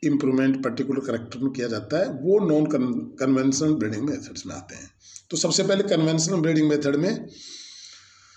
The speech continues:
introduction। तो जैसा कि हम जानते हैं कि, ए, तिल बहुत प्राचीन फसल है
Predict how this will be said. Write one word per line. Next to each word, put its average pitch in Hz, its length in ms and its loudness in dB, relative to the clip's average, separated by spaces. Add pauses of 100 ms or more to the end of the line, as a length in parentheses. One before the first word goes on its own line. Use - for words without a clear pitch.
(400)
introduction। 151 880 0 (840)
तो 151 100 -2
जैसा 120 320 0
कि 190 120 0
हम 185 120 2
जानते 180 420 2
हैं 202 120 0
कि, 202 400 -2 (120)
ए, 139 240 0
तिल 185 160 2
बहुत 165 440 0
प्राचीन 180 480 0
फसल 143 340 0
है - 480 -4